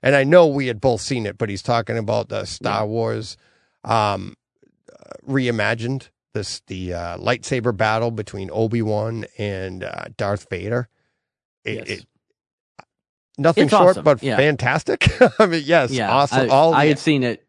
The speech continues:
Speaker 2: a couple times, yeah, a few years
Speaker 1: Yeah.
Speaker 2: ago. Um, but yeah, I wish I could figure out a way to stitch it into, like, my D V D when I'm <laughs> watching it,
Speaker 1: Oh,
Speaker 2: you
Speaker 1: my
Speaker 2: know,
Speaker 1: God, yeah.
Speaker 2: so that it could be part of the actual thing.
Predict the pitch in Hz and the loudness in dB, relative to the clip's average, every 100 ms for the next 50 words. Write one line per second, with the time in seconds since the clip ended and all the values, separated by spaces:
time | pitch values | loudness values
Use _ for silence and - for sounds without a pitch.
0 | - 120 123 107 107 110 104 95 104 90 | -18 -6 -4 -4 -6 -6 -6 -6 -6 -8
1 | - 104 95 107 95 92 85 85 _ _ | -8 -8 -4 -4 -4 -8 -10 -10 _ _
2 | _ _ _ 92 95 90 120 156 180 135 | _ _ _ -8 -6 -6 0 2 4 6
3 | 139 151 196 - 175 - 147 139 _ 160 | 6 6 4 2 -2 2 0 0 _ 0
4 | 143 143 135 127 131 117 - - 139 139 | 4 4 4 4 2 0 -4 0 0 2
5 | 123 131 131 123 110 107 _ _ _ _ | 0 0 0 0 0 -4 _ _ _ _
6 | - 117 107 107 113 107 98 _ _ _ | -4 -4 -4 -4 -2 -2 -4 _ _ _
7 | _ 123 120 120 110 123 127 123 127 117 | _ -2 0 0 2 0 0 0 0 0
8 | 143 147 165 139 120 117 92 95 123 107 | -2 -2 0 2 4 4 0 -4 -4 -4
9 | 110 101 95 92 98 101 95 110 110 107 | -2 0 0 -2 -2 -2 0 0 0 -2
10 | 110 127 110 117 110 107 _ _ _ 127 | -2 -2 0 -2 -2 -6 _ _ _ -6
11 | 107 110 107 101 104 - 113 107 101 110 | -4 -4 -4 -2 -4 -6 -6 -6 -6 -8
12 | 104 107 | -8 -10